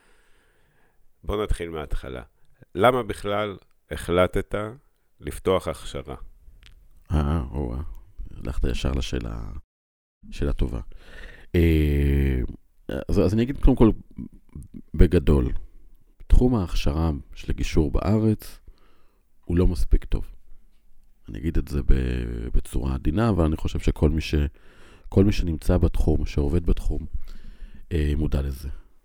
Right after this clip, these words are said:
Speaker 2: הבסיס היום זה שיש קורס של שישים שעות, שקיבל, כביכול אחריו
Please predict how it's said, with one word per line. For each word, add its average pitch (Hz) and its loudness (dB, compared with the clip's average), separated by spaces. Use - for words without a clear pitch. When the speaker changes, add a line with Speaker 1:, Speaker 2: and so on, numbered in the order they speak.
Speaker 2:
הבסיס 69 0
היום 87 2
זה 78 -14
שיש - -6
קורס 87 4
של - 0
שישים 78 -2
שעות, - -4
שקיבל, 78 -2
כביכול - 0
אחריו 131 -4